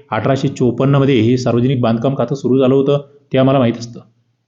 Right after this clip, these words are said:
आता इथे जे विधान ब आहे, ते जे रस्त्याच्या बांधकामाला चालना भेटली, ही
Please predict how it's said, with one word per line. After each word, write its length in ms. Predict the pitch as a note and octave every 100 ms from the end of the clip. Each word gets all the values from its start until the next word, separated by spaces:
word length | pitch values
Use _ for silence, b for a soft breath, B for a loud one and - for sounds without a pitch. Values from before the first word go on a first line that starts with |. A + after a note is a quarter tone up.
| _ _ _ _ _ _ _ _ _ _ _ _ _ _ _ _ -
आता 180 | B2
इथे 200 | D3 E3
जे 140 | E3+ F#3+
विधान 420 | B2+ C3 F3+ D#3+
ब 80 | A#2+
आहे, 600 | F3 F#3+ F2+ - - - _ _ _ B2+
ते 60 |
जे 120 | D#3
रस्त्याच्या 480 | F#3 C3+ - F#3 F#3
बांधकामाला 440 | G3 G3 G3 G3 G3
चालना 280 | F#3 E3+
भेटली, 260 | E3 C#3 C#3
ही 380 | B2+ F#3+ G3+